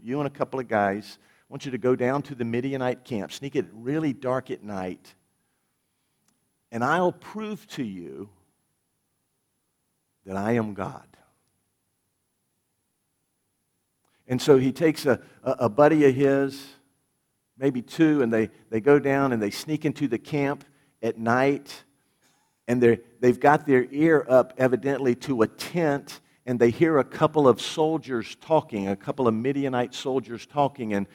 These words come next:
one of them says, "I had this, this dream, and it's scared me." And the other one said, "Tell me about the dream." And, and he told them about a dream of, of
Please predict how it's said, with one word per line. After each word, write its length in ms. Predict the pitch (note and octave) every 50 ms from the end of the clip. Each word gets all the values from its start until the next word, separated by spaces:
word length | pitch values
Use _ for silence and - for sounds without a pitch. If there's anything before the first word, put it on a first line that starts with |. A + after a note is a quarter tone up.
| - - _ _ -
one 200 | A#2+ C#3 D#3 D#3
of 140 | C#3+ C3
them 120 | B2+ B2 A2
says, 300 | - - C#3 B2+ A#2 B2
"I 80 | A#2+
had 260 | G#2+ C3 C#3+ D3 C#3 A#2+
this, 280 | A#2+ G#2 - - - _ _ _ _ _ _ -
this 200 | A#2+ A#2 - G#2
dream, 560 | F2 - - - C3 C#3+ E3 D#3 C3 A2 G#2
and 100 | G2 G2+
it's 240 | G2+ - - - -
scared 580 | - - - - - D3+ D#3+ E3+ D3+ C3+ A2+ A2+
me." 180 | G#2+ G2+ G2+ G2
And 120 | G2 G#2
the 80 | A#2 C3+
other 220 | C#3+ C#3 D3 C3+
one 140 | B2 A2+ A2
said, 280 | - C3+ A#2 G#2+ -
"Tell 220 | - - C#3+ C#3+ D3
me 100 | D3 C#3
about 300 | B2+ B2 B2 A#2+ A#2+ -
the 80 | A2+
dream." 480 | G#2 - A#2 B2+ C#3+ D#3+ D3+ B2+ A2+ G#2+
And, 140 | G#2 G2+ - - - _ _ _ _ _
and 280 | A#2 A#2+ A#2 A#2+ A#2+ A2+
he 80 | A2+ G#2+
told 380 | - - - - E3+ F3 D#3
them 100 | D3+ C3
about 320 | B2 A2+ B2 A#2 A#2 - - A2
a 40 | G#2
dream 560 | - - - C#3 D3+ E3 E3 C#3+ C3 A#2+ A2
of, 160 | G#2 G2+ - - _ _ _ _ _ _ _ _ _
of 200 | G#2+ A2+ G2